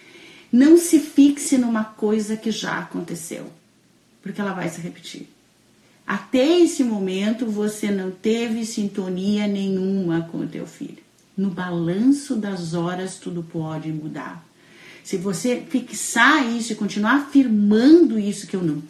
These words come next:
tenho nenhuma sintonia, é um exagero, inclusive, com o meu filho. Você tem.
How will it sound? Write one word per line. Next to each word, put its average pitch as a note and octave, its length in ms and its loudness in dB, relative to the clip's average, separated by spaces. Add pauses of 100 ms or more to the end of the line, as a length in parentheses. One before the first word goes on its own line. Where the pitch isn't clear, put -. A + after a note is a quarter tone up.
(100)
tenho C4+ 460 6
nenhuma G#3+ 840 6
sintonia, E3+ 560 -2
é - 20 0
um D#3+ 160 0
exagero, G#3 760 0
inclusive, C#3+ 540 -6
com - 120 -10
o D3+ 40 -2
meu E3 140 2
filho. E3 220 -12
Você E3 160 -10
tem. - 300 -10